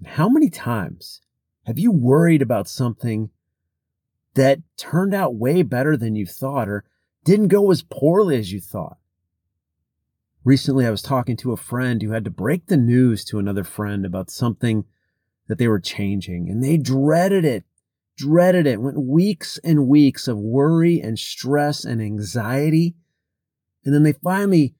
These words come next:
got up the courage and boldness to tell the person, and it was a piece of cake. All that worry and stress for nothing. Have you ever been in that situation? Years ago,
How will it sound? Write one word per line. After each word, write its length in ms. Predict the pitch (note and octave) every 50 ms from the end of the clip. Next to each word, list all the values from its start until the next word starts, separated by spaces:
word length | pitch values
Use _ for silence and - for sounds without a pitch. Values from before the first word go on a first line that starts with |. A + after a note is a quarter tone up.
| _ _ -
got 160 | E3+ E3+ F#3
up 80 | F3
the 80 | E3 E3+
courage 500 | D#3+ - - - F3+ F#3+ G3 E3+ D3 B2
and 140 | C#3+ C3+ -
boldness 400 | - E3+ F#3+ F#3+ F3 D#3+ C#3+ -
to 100 | - D3
tell 220 | - - D#3 E3+ F3
the 100 | E3 -
person, 360 | - C#3+ B2+ B2+ - C#3+ C3+
and 80 | C3
it 80 | C#3+ C3
was 80 | C#3 A#2+
a 80 | C3
piece 320 | - - - D3 C#3 - -
of 120 | A#2+ -
cake. 280 | - - C#3+ C3+ C3 - _
All 260 | - D3+ G#3 B3 C4 A3
that 220 | D3+ G#2+ D#2+ D#2+
worry 440 | G2 C3 G3 G#3+ G#3 F3 D3 B2 A2+
and 120 | A2 G2+
stress 600 | - - - - D#3+ E3 D#3 B2+ G#2 - - - _ _ _ _ _ _ _ _ _ _ _ _ _ _ _ _ _ _ _
for 160 | - - A#2+
nothing. 500 | A2+ A2 C3 - - - - C#3 - - _ _ _ _ _ _ _ _ _ _ -
Have 80 | A#2
you 80 | C3+ F3
ever 140 | G#3 G3+ G3
been 300 | A2+ G#2 C3 C3+ D#3 F3
in 80 | F3 D3+
that 160 | D3 B2+ -
situation? 760 | - - D3 C#3 - - C3 A2+ A#2 C3+ F3 F3 - - - - _ _ _ _ _ _ _ _ _ _ _ _ _ _ _ _ _ _
Years 280 | - A#2 A#2 C3+ C#3 G#2+
ago, 440 | B2 F2+ G2+ A#2+ C#3 D3+ C3 G2